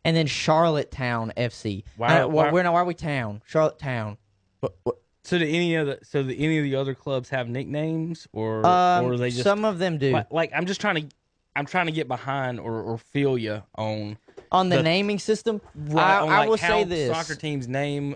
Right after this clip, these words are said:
Speaker 2: a, a, is not the same
Speaker 1: Mm-mm.
Speaker 2: a, as
Speaker 1: That's what your nickname
Speaker 2: as a
Speaker 1: is.
Speaker 2: mascot.
Speaker 1: Right. Um, like I said, though, with Manchester United, that's what they're known for, like, around the world, is just Man U, Man U.
Speaker 2: Mm-hmm.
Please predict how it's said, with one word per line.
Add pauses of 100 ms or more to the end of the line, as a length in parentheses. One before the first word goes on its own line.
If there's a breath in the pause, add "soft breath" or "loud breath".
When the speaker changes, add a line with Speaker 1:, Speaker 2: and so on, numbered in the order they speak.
Speaker 2:
a, (100)
a, (100)
is
not
the
same
Speaker 1:
Mm-mm.
Speaker 2:
a,
as (480)
Speaker 1:
That's
what
your
nickname
Speaker 2:
as
a
Speaker 1:
is.
Speaker 2:
mascot.
Speaker 1:
Right. (520)
Um, (240)
like
I
said,
though,
with
Manchester
United, (300)
that's
what
they're
known
for,
like,
around
the
world,
is
just
Man
U, (140)
Man
U.
Speaker 2:
Mm-hmm.